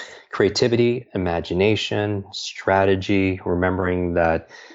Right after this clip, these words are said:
one of the keys to learning faster is all learning is state dependent.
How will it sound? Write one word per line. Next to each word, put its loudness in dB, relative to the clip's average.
one 2
of 4
the 0
keys -4
to 0
learning 0
faster 0
is 0
all 0
learning -2
is -4
state -2
dependent. -2